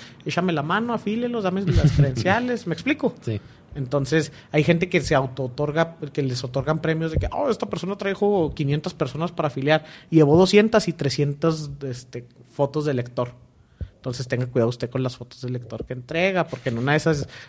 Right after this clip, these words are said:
Speaker 1: no nada más sacan créditos a su nombre, sino que ya lo afiliaron a más de un partido.
Speaker 2: ¿Y cuándo, cuándo, cuándo sales de este, cuándo renuncias a militancia para estar en lo de la asociación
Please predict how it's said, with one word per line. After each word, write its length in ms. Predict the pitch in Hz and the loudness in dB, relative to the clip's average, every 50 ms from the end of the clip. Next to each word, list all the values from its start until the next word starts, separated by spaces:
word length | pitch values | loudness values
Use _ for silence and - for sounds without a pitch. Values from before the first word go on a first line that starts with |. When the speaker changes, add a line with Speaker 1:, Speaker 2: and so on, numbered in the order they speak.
| - - | -10 -4
Speaker 1:
no 80 | 139 143 | 0 2
nada 140 | 147 156 | 4 4
más 180 | 156 156 156 143 | 6 4 6 4
sacan 240 | 170 160 - 160 160 | 4 4 4 2 2
créditos 360 | - 156 160 165 165 - 165 | 2 2 2 0 0 -2 -4
a 40 | 160 | -4
su 120 | - - | -4 -4
nombre, 360 | 139 139 165 185 208 214 214 | -4 -2 -2 -2 -2 -2 -4
sino 220 | 190 - 139 123 123 | -4 -4 -4 -6 -6
que 100 | - 120 | -6 -4
ya 100 | 113 113 | -4 -2
lo 100 | 120 135 | -2 -4
afiliaron 460 | 135 - 131 117 113 113 127 139 143 | -4 -4 -4 -2 -2 -2 -2 -2 0
a 160 | 131 110 107 | 0 0 0
más 320 | 104 107 113 117 120 131 131 | -2 -2 0 0 0 0 0
de 60 | 135 | 0
un 120 | 127 127 | -2 0
partido. 440 | 127 135 123 - - 104 101 104 - - _ _ _ _ - - - - - - - - - - - - _ - | -2 -4 -4 -4 -6 -8 -8 -8 -10 -18 _ _ _ _ -20 -20 -20 -20 -20 -20 -20 -20 -20 -20 -20 -20 _ -4
Speaker 2:
¿Y 280 | - 139 139 139 135 | 0 2 4 4 2
cuándo, 300 | 135 - - 156 160 160 | 0 4 6 6 6 8
cuándo, 260 | 151 170 170 180 170 170 | 8 8 10 10 8 6
cuándo 420 | - - 156 151 151 156 156 151 | 4 4 6 6 8 8 8 8
sales 560 | 147 - - 151 143 143 143 143 139 - - | 6 6 6 6 8 8 6 6 4 0 -6
de 300 | - 131 127 127 - 127 | -6 -6 -6 -2 0 0
este, 240 | 123 123 - - - | 0 0 -2 -8 -2
cuándo 220 | - 131 131 139 | 2 4 6 6
renuncias 280 | 139 131 131 123 127 127 | 6 6 6 4 4 4
a 60 | 135 | 4
militancia 580 | 127 127 120 117 107 104 - 113 113 - 113 110 | 4 4 2 2 2 0 0 0 0 0 -2 -2
para 220 | - 110 107 101 | -2 -2 -2 -2
estar 300 | 101 - - - 110 107 | -4 -8 -8 -6 -6 -4
en 120 | 107 110 107 | -4 -4 -4
lo 120 | 107 104 | -4 -4
de 140 | 101 98 95 | -6 -8 -8
la 100 | 95 95 | -10 -12
asociación 640 | 95 - 110 104 98 101 - 110 104 98 101 113 - | -10 -10 -10 -10 -10 -8 -8 -8 -8 -8 -10 -12 -14